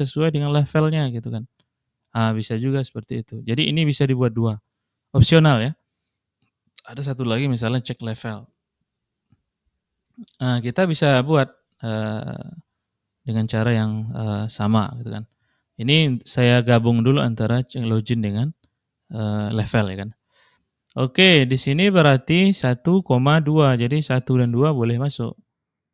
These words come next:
Jadi kalau seandainya kita login di sini, login. Oke, kita ada di dashboardnya karena levelnya satu dan dua. Oke, saya anggap sekarang nomor satu itu tidak boleh masuk.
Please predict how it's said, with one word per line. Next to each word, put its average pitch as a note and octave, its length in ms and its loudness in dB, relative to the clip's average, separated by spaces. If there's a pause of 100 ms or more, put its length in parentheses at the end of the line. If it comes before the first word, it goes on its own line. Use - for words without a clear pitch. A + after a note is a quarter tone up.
(100)
Jadi C3 160 -6
kalau B2+ 320 2
seandainya A#2+ 560 -2
kita A#2 400 -4
login D3+ 320 0
di B2+ 80 -2
sini, A2+ 640 -4 (960)
login. E3 560 -12 (1200)
Oke, D#3+ 160 2 (160)
kita B2+ 240 -6
ada A#2 240 -2
di A#2 240 0
dashboardnya A#2 800 -2
karena C3+ 560 0 (480)
levelnya A#2+ 480 2
satu C#3 320 0
dan A2+ 160 0
dua. G#2+ 400 -4 (400)
Oke, D3+ 560 6
saya D#3+ 320 2
anggap F3+ 400 2
sekarang F#3+ 480 2
nomor D#3+ 240 2
satu D#3 640 0
itu F#3 240 -4
tidak C3+ 240 0
boleh C3 160 2
masuk. C3+ 400 -4